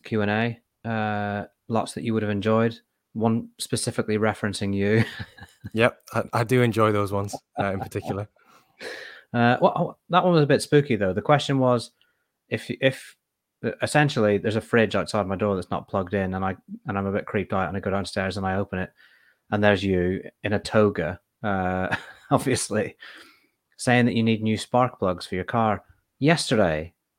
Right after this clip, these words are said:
Speaker 1: I had to get new spark plugs for the car, and I'm still seething about how much I had to pay for the privilege. So that question hit me like a ton of bricks, to be honest. A lot of the others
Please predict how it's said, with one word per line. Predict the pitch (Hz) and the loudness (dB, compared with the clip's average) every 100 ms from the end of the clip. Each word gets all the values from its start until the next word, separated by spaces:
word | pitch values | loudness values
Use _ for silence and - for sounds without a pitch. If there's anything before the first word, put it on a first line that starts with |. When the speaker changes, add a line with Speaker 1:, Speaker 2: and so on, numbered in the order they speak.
| - | -4
Speaker 1:
I | |
had | 113 127 | -2 -2
to | 113 | 0
get | 123 120 | 0 2
new | 113 | 0
spark | 101 117 117 - | -2 0 0 0
plugs | 95 85 | -4 -2
for | 90 | -8
the | 87 | -6
car, | 117 117 113 107 _ _ _ - | -2 0 0 -4 _ _ _ -2
and | 113 | 0
I'm | 107 | 0
still | - 123 131 127 123 _ _ _ _ _ | -2 2 2 2 -2 _ _ _ _ _
seething | - - 127 127 120 95 85 87 - - | -8 -4 0 0 0 -2 -4 -8 -14 -8
about | 101 92 87 - | -2 0 -2 -4
how | 110 | -6
much | 104 - | -4 -4
I | 92 | -6
had | 90 | -6
to | |
pay | 92 107 113 107 - _ _ | -4 -2 -2 -4 -10 _ _
for | - | -8
the | 104 | -6
privilege. | 120 113 104 92 - _ _ _ _ _ | -2 -2 -4 -8 -12 _ _ _ _ _
So | - 135 131 - | 0 4 4 2
that | 127 131 | 0 0
question | - 123 - 113 107 - - | 2 2 2 -2 -2 -4 -10
hit | - | -8
me | 127 | -4
like | 107 92 | -4 -4
a | |
ton | - 90 | -6 -6
of | 80 | -4
bricks, | 110 - | -4 -6
to | - | -10
be | 85 | -6
honest. | 82 92 - _ - | -6 -8 -12 _ 0
A | |
lot | 123 120 | 4 4
of | |
the | 117 | 4
others | 120 107 87 98 - | 2 2 -4 -8 -12